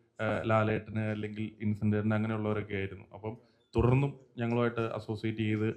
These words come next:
അങ്ങനത്തെ ഒരു ഷോ നടത്തി, ആ, ഞങ്ങളെയും സമ്പന്നരാക്കി മാറ്റണമെന്ന്. <laughs> കാരണം അമ്മയുടെ അസോസിയേഷൻ്റെ അക്കൗണ്ടിൽ നമ്മ അസോസിയേഷനിൽ എട്ട് കോടി ഒമ്പത് കോടി ഉണ്ട്, ഇവിടെ അത്രയൊന്നും ഇല്ല. അപ്പം ഞങ്ങൾ അത് കണ്ട് <laughs>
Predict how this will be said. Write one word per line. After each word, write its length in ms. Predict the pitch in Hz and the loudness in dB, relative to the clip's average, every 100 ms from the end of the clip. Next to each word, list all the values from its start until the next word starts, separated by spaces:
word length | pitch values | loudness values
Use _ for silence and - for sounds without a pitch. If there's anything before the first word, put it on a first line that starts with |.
| 107 | -2
അങ്ങനത്തെ 380 | 104 107 104 | 0 0 0
ഒരു 100 | 110 | 0
ഷോ 460 | 107 - 104 110 - | 0 2 2 0 -4
നടത്തി, 480 | 110 107 98 123 123 _ _ _ _ - | -4 -4 -2 -2 -2 _ _ _ _ -6
ആ, 40 | 104 104 | -4 0
ഞങ്ങളെയും 400 | 107 113 113 123 | 4 6 6 4
സമ്പന്നരാക്കി 720 | 120 110 110 113 113 110 107 113 | 2 0 0 0 0 -2 -2 -6
മാറ്റണമെന്ന്. 680 | 104 101 107 110 110 101 107 _ - _ - | -2 -2 -2 -4 -4 -10 -12 _ -20 _ -6
<laughs> 560 | 104 90 117 - 131 - - - - | 0 2 2 4 2 2 -8 -10 0
കാരണം 200 | 113 117 | 4 6
അമ്മയുടെ 380 | 120 120 127 143 | 8 8 8 8
അസോസിയേഷൻ്റെ 640 | 139 139 139 143 143 147 139 | 6 6 6 6 4 4 2
അക്കൗണ്ടിൽ 560 | 127 135 135 135 139 - - | 0 0 2 2 0 -4 -12
നമ്മ 240 | - 123 | 2 4
അസോസിയേഷനിൽ 480 | 123 123 120 127 127 | 6 4 2 0 0
എട്ട് 200 | 117 123 | 0 4
കോടി 160 | 123 | 6
ഒമ്പത് 240 | 123 120 120 | 6 6 4
കോടി 200 | 120 117 | 4 2
ഉണ്ട്, 180 | 104 104 | 2 0
ഇവിടെ 200 | 107 113 | 0 0
അത്രയൊന്നും 580 | 104 101 113 113 113 | 0 -4 -2 -2 0
ഇല്ല. 200 | 101 101 | -2 -2
അപ്പം 220 | 98 98 98 | -4 -6 -8
ഞങ്ങൾ 320 | 98 104 107 - 104 | -6 -6 -8 -8 -10
അത് 140 | 107 107 | -8 -6
കണ്ട് 220 | 104 110 | -4 -4
<laughs> 800 | 123 131 - 135 147 - 147 | -4 -6 -10 -4 -2 -2 -4